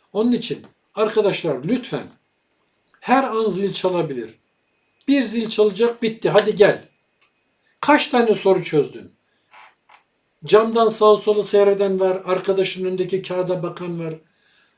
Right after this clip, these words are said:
Kardeşim her an zil çalabilir.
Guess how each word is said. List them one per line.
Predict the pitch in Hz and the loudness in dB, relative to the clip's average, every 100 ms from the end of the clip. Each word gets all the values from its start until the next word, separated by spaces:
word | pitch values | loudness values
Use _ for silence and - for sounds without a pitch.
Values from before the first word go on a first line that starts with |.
| - - | -20 -4
Kardeşim | 170 202 233 196 143 - | -4 -2 -2 -2 -6 0
her | 208 240 196 | 2 2 -2
an | 196 | -4
zil | 175 180 170 | -2 -2 -4
çalabilir. | - 165 160 147 135 117 | -4 -2 -2 -2 -4 -8